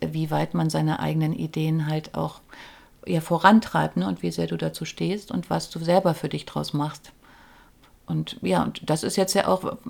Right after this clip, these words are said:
wenn man das unter diesem, ähm, Hintergrund sieht, hast du jetzt das Gefühl, dass du auch in deiner eigenen Schule,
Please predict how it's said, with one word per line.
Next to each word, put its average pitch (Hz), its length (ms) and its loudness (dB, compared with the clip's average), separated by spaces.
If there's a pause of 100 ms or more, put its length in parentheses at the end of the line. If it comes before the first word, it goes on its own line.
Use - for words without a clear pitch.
(140)
wenn - 320 0
man 170 180 6
das 165 220 0
unter 175 340 0
diesem, 202 600 2 (760)
ähm, 185 200 0
Hintergrund 190 580 2
sieht, 190 400 -2 (840)
hast 175 300 -2
du 202 40 2
jetzt 196 240 2
das 185 160 0
Gefühl, 190 240 -2
dass 180 200 0
du - 120 0
auch 180 80 -4
in 180 100 0
deiner 170 320 0
eigenen 180 360 0
Schule, 180 540 0